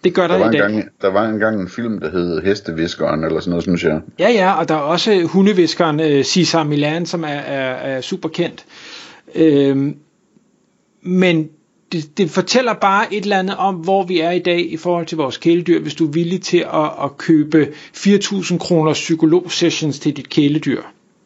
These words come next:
Speaker 1: Og ikke nok med det, øh, så har vi jo så også, øh, hvad hedder det, hvis det er de her små, øh, hunde eller katte, jamen, så har vi de her transporttasker, hvor, hvor, øh, Louis Vuitton og Gucci og sådan nogle jo også,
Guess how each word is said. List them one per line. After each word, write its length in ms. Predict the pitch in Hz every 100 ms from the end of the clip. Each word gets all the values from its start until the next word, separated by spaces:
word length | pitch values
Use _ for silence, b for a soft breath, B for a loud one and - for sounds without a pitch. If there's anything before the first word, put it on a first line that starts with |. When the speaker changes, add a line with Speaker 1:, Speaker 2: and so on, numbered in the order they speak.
| _ _ _ _ _ _ _ _ _ _ _ _ _ B B B B B B B B _ -
Speaker 1:
Og 220 | 170 196
ikke 200 | 247 262
nok 300 | 214 190 196
med 120 | 196
det, 340 | - 196 196 - - -
øh, 420 | 170 151 151 151
så 180 | - 208
har 240 | 170 202
vi 100 | 160
jo 60 | 156
så 140 | 190
også, 420 | 185 165 185 214 170 -
øh, 180 | 147 135
hvad 100 | 131
hedder 140 | 139
det, 100 | 131
hvis 120 | 131
det 100 | -
er 40 | 131
de 100 | 139
her 80 |
små, 480 | 123 160 180 202 180
øh, 340 | 165 143 147 151
hunde 380 | - 170 190
eller 160 | 180 135
katte, 340 | - 156 160
jamen, 160 | 180 139
så 100 | 175
har 120 | 165
vi 80 | 160
de 120 | 165
her 80 | 165
transporttasker, 1200 | 160 143 - - 175 180 - - 165 - - 147
hvor, 240 | 135 143
hvor, 320 | 139 135 139 131
øh, 680 | 127 127 120 135 127 135
Louis 240 | 147 151 139
Vuitton 420 | 139 165 160 180
og 100 | 165
Gucci 460 | 180 165 - 196 165
og 100 | 143
sådan 180 | 165 147
nogle 120 | 143
jo 100 | 139
også, 280 | 185 -